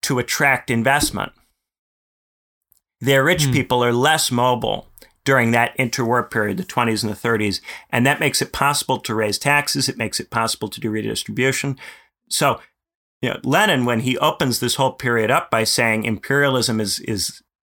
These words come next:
Speaker 1: the final stage of capitalism, uh, by borrowing from Hobson,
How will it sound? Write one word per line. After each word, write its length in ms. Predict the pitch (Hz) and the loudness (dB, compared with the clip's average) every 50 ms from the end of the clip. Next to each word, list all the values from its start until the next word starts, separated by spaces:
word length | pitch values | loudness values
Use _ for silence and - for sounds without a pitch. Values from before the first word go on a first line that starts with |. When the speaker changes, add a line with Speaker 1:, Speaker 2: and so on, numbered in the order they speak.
| _ _ | _ _
Speaker 1:
the 60 | 117 | -8
final 380 | 107 - 147 135 131 131 127 120 | -2 2 2 4 4 2 2 0
stage 320 | - - 120 117 104 120 | 0 0 0 0 0 -2
of 100 | 110 - | -4 -4
capitalism, 760 | - 135 143 160 165 - 131 107 107 98 87 - 92 - - - _ _ _ _ _ _ _ _ _ _ _ _ | 0 0 0 0 0 -2 -4 -4 -4 -4 -6 -8 -10 -12 -14 -18 _ _ _ _ _ _ _ _ _ _ _ _
uh, 240 | - - - - - - - - _ _ _ _ _ _ _ _ - | -10 -10 -10 -10 -14 -18 -20 -20 _ _ _ _ _ _ _ _ 0
by 160 | 143 131 120 | 0 0 2
borrowing 480 | 104 98 143 143 156 160 151 135 123 117 | 2 2 4 4 4 4 4 2 0 -2
from 220 | - - 117 110 | -2 -2 -2 -2
Hobson, 640 | 139 143 151 170 - - - - 107 101 - - | 0 0 0 2 0 0 -2 -4 -4 -6 -8 -12